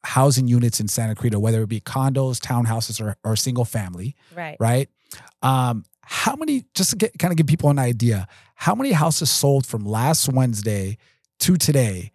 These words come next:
Speaker 1: in all of Santa Clarita?
Speaker 2: Every city in Santa Clarita.
Speaker 1: So we incorporate a little bit more, right?
Speaker 2: Right.
Speaker 1: So Santa Clarita is made up of Canyon Country,
Speaker 2: Right.
Speaker 1: Saugus, Valencia, Newhall.
Speaker 2: Right.
Speaker 1: Right? And we also like to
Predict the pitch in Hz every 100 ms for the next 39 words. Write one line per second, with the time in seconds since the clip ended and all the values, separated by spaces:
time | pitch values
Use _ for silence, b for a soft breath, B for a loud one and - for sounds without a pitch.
0 | _ _ 165 196 185 _ _ 135 151 160
1 | 165 156 - 143 135 - 117 82 101 -
2 | 233 262 285 - 233 196 160 160 180 -
3 | 175 180 185 160 156 - - 175 151 143
4 | 151 277 269 247 247 214 165 175 160 127
5 | 123 110 92 87 107 190 180 165 - -
6 | - 165 143 - - 190 208 - 117 101
7 | 135 143 143 135 127 113 - 110 107 117
8 | 131 127 170 208 _ 185 160 - - -
9 | - 110 110 120 147 - _ _ - 135
10 | 143 113 - 113 120 139 _ - 120 120
11 | 92 78 - _ _ 185 185 104 123 -
12 | b b b _ 131 135 139 127 _ _
13 | _ _ 131 160 139 170 - 190 135 139
14 | 127